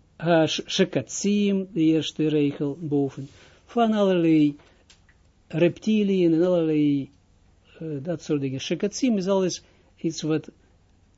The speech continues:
akelig is, ja, we noemen dat akelig. Dus, eh,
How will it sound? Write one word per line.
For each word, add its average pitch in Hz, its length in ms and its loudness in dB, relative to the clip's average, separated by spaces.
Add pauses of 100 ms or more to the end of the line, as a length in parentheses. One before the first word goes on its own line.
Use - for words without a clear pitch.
(400)
akelig 165 540 -2
is, 117 240 -12
ja, 180 200 -4
we 147 300 -6
noemen 143 280 0
dat 131 200 -8
akelig. 135 420 -10
Dus, 139 220 -8 (500)
eh, 208 120 -16